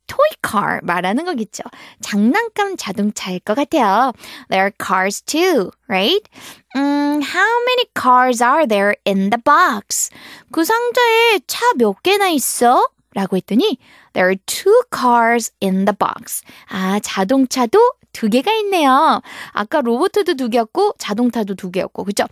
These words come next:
자, 우리 친구들 좀 긴데요. 한번 크게 따라 읽어볼까요? "Look, they're robots. Look, they're robots. How many robots are on the floor?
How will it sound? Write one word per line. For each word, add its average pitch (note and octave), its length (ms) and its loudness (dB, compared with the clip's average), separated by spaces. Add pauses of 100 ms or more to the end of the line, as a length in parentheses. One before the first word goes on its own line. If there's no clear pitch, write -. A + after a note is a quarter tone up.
(160)
자, F#3+ 160 0
우리 G3 320 -2
친구들 D#4+ 400 -4
좀 C#4 240 -2
긴데요. A#3 640 2 (260)
한번 F#3+ 200 -4
크게 G4+ 340 0
따라 E4+ 280 -2
읽어볼까요? A3 580 -2 (1080)
"Look, C4+ 520 0 (400)
they're G#3 300 2
robots. D4 920 0 (720)
Look, D4+ 500 -4 (540)
they're G3+ 260 0
robots. - 880 -6 (920)
How D#4+ 200 4
many A4+ 240 2
robots A3+ 640 0
are F#3+ 340 0
on F#3 260 0
the A#3+ 100 0
floor? D4+ 640 0